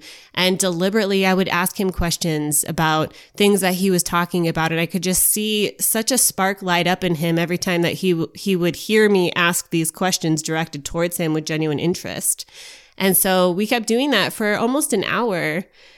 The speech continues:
And he, he was just so grateful. And I could tell that he just enjoyed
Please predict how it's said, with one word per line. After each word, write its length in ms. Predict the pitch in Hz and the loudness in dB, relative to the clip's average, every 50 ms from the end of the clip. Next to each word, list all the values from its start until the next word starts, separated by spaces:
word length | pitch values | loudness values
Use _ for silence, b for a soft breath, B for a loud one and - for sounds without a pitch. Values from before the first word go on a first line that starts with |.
| B B B | B B B
And 300 | - 196 196 196 190 196 - | 0 2 2 4 4 2 0
he, 460 | - 202 - 233 233 240 - - - - | -2 -4 -2 -2 -2 -2 -2 -6 -12 -12
he 240 | 226 - - 240 240 | -10 -6 -2 0 0
was 160 | 269 311 302 | 2 2 0
just 200 | 349 339 311 - | 0 -2 0 0
so 160 | - 269 262 | 0 0 0
grateful. 480 | 226 190 - 196 208 208 214 - 208 196 | 0 -2 -2 0 0 0 0 -2 -2 0
And 140 | 196 196 196 | 0 2 0
I 80 | 202 | 0
could 160 | 196 220 202 - | 0 -4 -6 -6
tell 300 | - - 208 202 202 202 | -6 -4 -2 0 0 0
that 420 | 190 190 185 180 170 160 - - - | 0 0 0 2 0 0 -2 -4 -10
he 460 | 185 - - - 208 208 208 214 208 | -16 -12 -6 -4 -2 0 0 0 -2
just 300 | 185 214 202 202 196 - | -2 -2 -2 -2 -2 -2
enjoyed 800 | - 202 190 185 170 170 175 175 180 190 190 185 185 180 170 180 | 0 0 0 0 0 0 -2 0 0 2 2 2 2 0 0 -2